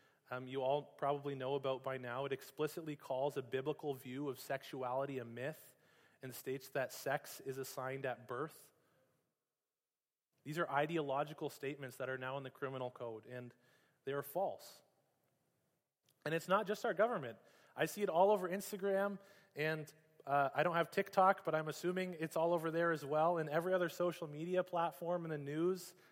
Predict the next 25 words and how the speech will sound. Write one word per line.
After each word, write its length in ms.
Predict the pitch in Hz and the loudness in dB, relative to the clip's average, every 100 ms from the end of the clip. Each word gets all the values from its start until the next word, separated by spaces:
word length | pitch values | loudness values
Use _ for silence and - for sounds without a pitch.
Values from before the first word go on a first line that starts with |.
| - | -8
You 60 | |
know, 80 | 156 | -2
I'll 60 | 160 | 0
get 180 | 170 - | 2 2
ads. 300 | 143 170 160 | 4 4 4
I 80 | 156 | 4
got 180 | 165 180 | 6 8
ads 240 | 175 175 | 6 4
this 200 | 147 202 | 2 -2
week 200 | 208 185 | -2 0
as 140 | 160 175 | 4 4
I 60 | |
was 100 | 196 | 4
writing 240 | 170 175 175 | 4 2 0
the 100 | 165 | -4
sermon 320 | - 170 160 | -4 -4 -4
about, 320 | 143 147 147 - - - - | 0 0 0 -4 -20 -20 -6
uh, 140 | 143 127 | -4 -4
finding 560 | - 156 156 175 180 | 0 2 2 0 -2
your 140 | 165 160 | 0 0
inner 280 | 147 160 | 0 -2
truth 440 | 147 - 160 139 - | -4 -2 -2 -2 -6
through 200 | 139 139 | -6 -4
this, 200 | 139 135 | -2 -2
like, 200 | 143 127 | -2 -2